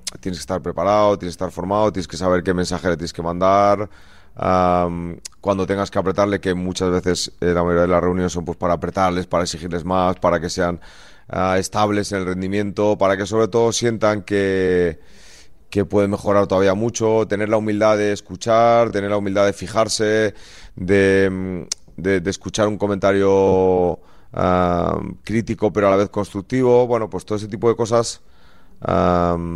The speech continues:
tratamos de estar ahí en el día a día y, y lo hacemos todo por su bien. Ah, como todos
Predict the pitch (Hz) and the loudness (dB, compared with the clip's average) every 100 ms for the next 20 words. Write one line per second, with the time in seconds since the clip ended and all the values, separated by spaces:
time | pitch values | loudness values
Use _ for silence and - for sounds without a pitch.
0 | 85 82 95 90 104 107 113 107 117 107 | -8 -6 -4 -2 -2 -2 0 2 4 2
1 | 98 107 110 131 127 135 139 101 92 90 | 2 2 2 4 4 4 2 0 -2 -2
2 | 85 82 69 80 82 92 101 - 107 104 | -4 -4 -4 -2 -2 -2 -6 0 0 0
3 | 95 82 101 104 - - 73 78 73 71 | -2 -2 -2 -2 -6 -12 -8 -4 -2 -2
4 | 65 - - - - - 85 80 87 95 | -4 -6 -12 -20 -14 -6 -4 0 2 2
5 | 98 - | 0 -6